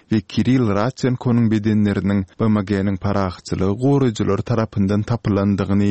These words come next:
ma'lum etdi. Merkezi Afrika Respublikasynda iki ming on üçinji ýylda prezident François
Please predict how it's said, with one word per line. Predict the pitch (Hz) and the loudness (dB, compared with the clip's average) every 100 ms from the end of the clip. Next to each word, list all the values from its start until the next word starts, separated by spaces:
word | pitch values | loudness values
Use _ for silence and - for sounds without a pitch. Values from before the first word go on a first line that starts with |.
| 101 | 2
ma'lum | 110 107 107 107 | 2 2 2 0
etdi. | 101 _ 73 73 82 - | -2 _ -4 -4 -6 -2
Merkezi | 107 110 101 95 113 | 2 2 0 -2 0
Afrika | 107 139 156 - | 0 -2 -2 0
Respublikasynda | 143 - - 131 135 139 123 127 123 | -2 -2 -2 0 0 0 0 2 2
iki | - - | -2 0
ming | 117 107 | 2 2
on | 98 | 0
üçinji | - 92 92 | 0 0 2
ýylda | 110 98 | 0 0
prezident | 87 104 95 92 98 82 | -2 0 0 0 -2 -2
François | - 95 90 - 117 | -2 -2 -2 0 -2